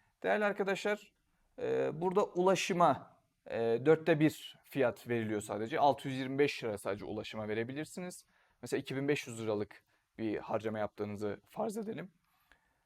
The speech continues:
E, altı yüz yirmi beş liralık bir ulaşım gideriniz olabilir en fazla.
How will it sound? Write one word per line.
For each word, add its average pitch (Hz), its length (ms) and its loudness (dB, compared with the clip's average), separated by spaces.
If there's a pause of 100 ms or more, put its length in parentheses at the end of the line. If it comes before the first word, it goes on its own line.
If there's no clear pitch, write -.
(260)
E, 87 240 -6
altı 165 300 4
yüz 156 120 -2
yirmi 170 200 -4
beş 160 220 -2
liralık 156 280 -2
bir 175 200 -4
ulaşım 156 420 0 (380)
gideriniz 113 380 -2
olabilir 101 420 -2
en 147 160 0
fazla. 170 420 0